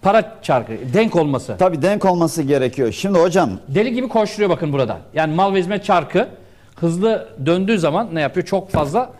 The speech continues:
Speaker 1: Ne, e, onu biraz sonra gireceğiz belki.
Speaker 2: Evet.
Speaker 1: Sonuçlarıyla
Speaker 2: Şimdi,
Speaker 1: ilgili.
Speaker 2: şimdi burada söylemek istediğim şudur. Şu iki hat çok önemli.
Speaker 1: Evet.
Speaker 2: Bu iki hatın denk olması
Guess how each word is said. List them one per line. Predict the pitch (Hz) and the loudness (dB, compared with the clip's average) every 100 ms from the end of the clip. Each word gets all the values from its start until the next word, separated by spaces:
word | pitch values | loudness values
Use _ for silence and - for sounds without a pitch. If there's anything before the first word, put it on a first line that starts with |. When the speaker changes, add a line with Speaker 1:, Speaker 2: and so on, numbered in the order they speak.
| - - - | -20 -20 -14
Speaker 1:
Ne, | 143 160 | -4 -4
e, | 160 131 | -4 -6
onu | 147 175 170 | -4 -2 2
biraz | 180 | 2
sonra | - 175 | 2 -2
gireceğiz | 160 156 135 | -2 -4 -2
belki. | 127 117 | -4 0
Speaker 2:
Evet. | 156 123 - | 0 0 -2
Speaker 1:
Sonuçlarıyla | - 143 131 143 135 | -6 -6 -6 -4 -2
Speaker 2:
Şimdi, | 160 202 180 | 2 2 4
Speaker 1:
ilgili. | 175 185 - - - - | 2 0 -6 -20 -20 -20
Speaker 2:
şimdi | - - 175 165 | -14 -10 -8 -2
burada | 185 185 151 | 2 2 2
söylemek | - 156 175 - | 0 -2 -2 -6
istediğim | 143 160 | -10 -10
şudur. | 165 - 120 98 - - - - - - - | -8 -6 -4 -4 -6 -10 -20 -20 -20 -20 -14
Şu | - | -6
iki | 208 175 - 214 202 | -2 -2 -2 -2 -2
hat | - - 135 170 - - | -10 -2 0 0 -4 -10
çok | - 160 | -4 -2
önemli. | 135 101 82 73 73 - | 0 -2 -4 -10 -14 -14
Speaker 1:
Evet. | 131 101 - - - - - 143 | -12 -12 -16 -20 -20 -20 -16 -4
Speaker 2:
Bu | 196 | -2
iki | 196 147 175 | 0 0 0
hatın | 151 180 147 101 | 0 -2 -2 0
denk | 160 196 - | 0 0 0
olması | 143 123 113 104 - 175 | 0 0 -2 -4 -6 -6